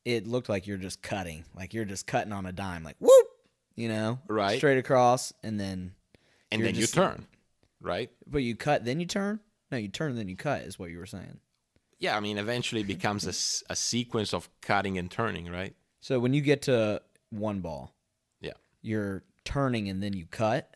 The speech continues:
Speaker 2: Correct.
Speaker 1: The, and the cut process is when you cross the wake.
Speaker 2: Yep.
Speaker 1: Okay. See, I thought you were cutting right,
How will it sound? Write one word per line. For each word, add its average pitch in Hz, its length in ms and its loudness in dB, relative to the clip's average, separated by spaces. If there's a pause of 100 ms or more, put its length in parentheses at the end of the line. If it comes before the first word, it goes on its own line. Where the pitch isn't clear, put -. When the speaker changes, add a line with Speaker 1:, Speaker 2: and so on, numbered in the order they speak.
Speaker 2:
Correct. 101 300 -6 (1300)
Speaker 1:
The, 104 240 -8
and 101 160 -4
the 95 40 -8
cut - 340 0
process 104 500 -4
is 92 160 -10
when 98 160 -6
you 92 100 -6
cross 98 420 -6
the 95 140 -12
wake. 80 440 -14 (200)
Speaker 2:
Yep. 117 240 -6 (720)
Speaker 1:
Okay. 92 200 -12
See, 110 180 -4
I 131 140 4
thought 107 340 2
you 110 140 -4
were 101 80 -8
cutting 101 640 2 (680)
right, 107 440 2